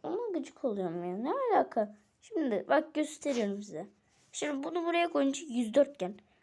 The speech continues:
Ama bunun nor-, Best'in normal hali yüz gen. Niye yüz, yüz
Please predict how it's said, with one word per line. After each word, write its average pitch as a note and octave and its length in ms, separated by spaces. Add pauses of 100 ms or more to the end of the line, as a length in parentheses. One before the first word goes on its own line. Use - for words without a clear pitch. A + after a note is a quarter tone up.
(100)
Ama D4+ 240
bunun E4 280
nor-, D4+ 360
Best'in C4 520
normal C4 380
hali B3 440 (240)
yüz A#3 300
gen. - 180 (840)
Niye C5 380
yüz, A#3+ 260 (500)
yüz B3 380